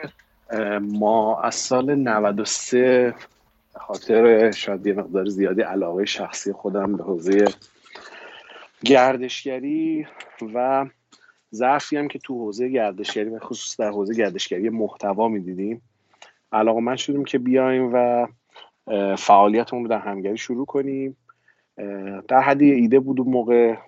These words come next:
با، برای معرفی مکان‌های گردشگری در شهر تهران، بعد توسعه پیدا کرد، مکان‌های گردشگری در کل کشور، بعد، اه، صنایع وابسته بهش اضافه شد،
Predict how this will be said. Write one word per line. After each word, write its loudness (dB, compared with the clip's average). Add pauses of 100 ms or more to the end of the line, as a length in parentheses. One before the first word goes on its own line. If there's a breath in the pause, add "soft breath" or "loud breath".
(320 soft breath)
با، -2
برای -2
معرفی -2
مکان‌های -4
گردشگری -2 (1040 loud breath)
در 4
شهر 0
تهران، -4
بعد -4
توسعه -6
پیدا -4
کرد، -2
مکان‌های -10
گردشگری -2
در -2
کل -4
کشور، 0 (560)
بعد، -4 (560 loud breath)
اه، -6
صنایع 2
وابسته 4
بهش 4
اضافه 0
شد، 0